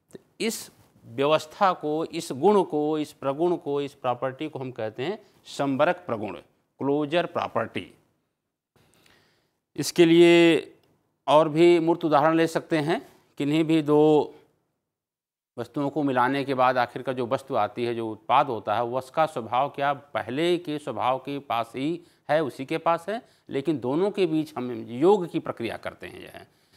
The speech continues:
ऐसे उदाहरण और भी कक्षाओं में क-,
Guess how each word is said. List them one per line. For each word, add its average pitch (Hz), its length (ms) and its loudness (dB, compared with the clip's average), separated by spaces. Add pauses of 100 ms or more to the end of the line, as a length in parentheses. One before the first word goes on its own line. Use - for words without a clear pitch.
(840)
ऐसे 175 600 4
उदाहरण 151 380 4
और 160 280 4
भी 170 120 2
कक्षाओं 147 400 -2
में 147 160 -4
क-, - 160 -14